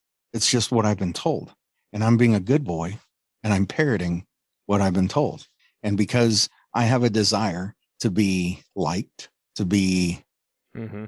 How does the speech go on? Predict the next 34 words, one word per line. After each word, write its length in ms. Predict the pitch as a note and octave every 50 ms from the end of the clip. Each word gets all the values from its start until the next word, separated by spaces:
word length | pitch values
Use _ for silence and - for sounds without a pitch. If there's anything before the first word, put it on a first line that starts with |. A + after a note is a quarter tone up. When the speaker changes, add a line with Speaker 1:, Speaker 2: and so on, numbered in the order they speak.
| - -
Speaker 1:
approved 420 | - - - A#2 G#2+ G#2 F#2 F#2+
of, 360 | F#2+ F2+ F#2 A2 B2+ - - _ _ -
to 100 | - G2+
be 480 | F2+ G#2 G2 G2 F#2+ F#2 F#2 F#2 - -
interesting 640 | - B2+ C3 C3+ - A#2+ A2+ - - A#2 G#2+ G#2 G2
to 180 | - - G2+
others, 460 | G2+ F#2 F2 F#2+ F#2+ A#2+ D3+ - - - _ _ _ _ _ _ _ - -
I 180 | C3+ D#3 F3+
want 400 | E3+ B2+ G3 - F#2 F#2+ G2 - _ _ _ _ _ _ _ -
to 100 | - C3
share 280 | A2 - - A#2 G#2 G2+
with 320 | F#2 F#2+ F2+ - - - _ _ _ _
you 460 | - A2+ D3+ G3 C#3 G2+ F#2 G2+ B2 C3 _ _ _ _ _ _ -
something 680 | - - - A#2 G#2+ G2+ G2 - G#2+ G2+ G2 F#2+ G2 - _ _ _ _ _ -
that 140 | F#2+ F2 F2+
I 100 | G#2 B2+
don't 220 | C#3+ A#2 F#2 -
think 240 | - F#2+ F2+ - -
you 80 | F2
know 180 | F2+ G2 C#3 E3+
yet. 240 | B2 E2+ D#2 D2+ - _ _ _ _ _ - - -
And 200 | - - D#2+ E2
I 100 | F2 A2
want 220 | C#3 B2 F#2+ F2+ F#2+
to 40 |
have 220 | - G#2+ F#2+ F2 -
first 320 | - G#2+ G#2 G2 - -
dibs. 420 | - A2+ D3 B2+ E2 D#2 - - - -
I 140 | D#3+ G2+ B2+
want 200 | C3+ G#2+ F#2+ F#2
to 60 | F2+
have 160 | G2 F#2+ F2
the 80 | F2+ -
first 500 | - G#2+ G2+ G2+ G2 - - - -